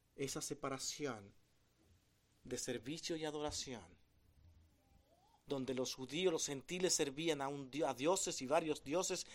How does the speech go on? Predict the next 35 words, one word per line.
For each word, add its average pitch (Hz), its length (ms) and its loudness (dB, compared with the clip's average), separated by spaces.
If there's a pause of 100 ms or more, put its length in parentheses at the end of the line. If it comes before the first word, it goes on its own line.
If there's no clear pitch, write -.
de 147 160 6
manera 143 360 4
errada, 190 520 8 (180)
ahora 165 540 10
entran 202 480 2
a 165 100 -10
conocer, 143 880 0 (420)
junto 285 440 10
con 233 180 6
los 208 220 12
judíos, 156 560 6 (300)
una 190 260 6
adoración 156 580 2
real 139 520 4
y 147 100 -4
verdadera 120 640 -2 (220)
a - 80 -4
un 131 220 0
Dios 123 360 0
que - 160 -8
no 120 240 -4
falla 104 640 -8 (240)
ni 123 140 -4
falta, 117 560 -6 (160)
sino 113 340 -8
que 110 240 -12
es 120 280 -4
enteramente 101 760 -8
real. - 420 -14 (1160)
Ahora 139 440 4
con 160 200 4
Cristo 170 480 0
no 170 160 2
hay 175 120 4
distinción. 160 800 -6